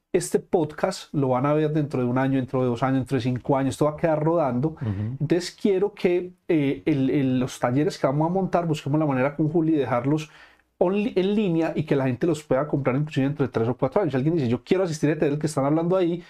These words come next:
Speaker 1: que tenga la opción de comprarlo. ¿Te parece? ¿Lo montamos?
Speaker 2: Me parece fantástico, me parece fantástico.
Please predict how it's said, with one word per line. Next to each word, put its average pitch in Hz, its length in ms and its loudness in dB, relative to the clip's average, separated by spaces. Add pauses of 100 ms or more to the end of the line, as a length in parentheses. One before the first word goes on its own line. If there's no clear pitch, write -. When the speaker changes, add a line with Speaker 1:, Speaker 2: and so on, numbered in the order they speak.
(140)
Speaker 1:
que - 100 0
tenga 127 220 0
la 135 80 2
opción 120 180 -2
de 123 80 0
comprarlo. 156 420 -4
¿Te - 100 -14
parece? 170 300 0
¿Lo 135 60 0
montamos? 120 320 0
Speaker 2:
Me 117 80 0 (100)
parece 117 440 2
fantástico, 110 460 -2
me 98 120 -8
parece 113 200 0
fantástico. 104 520 -6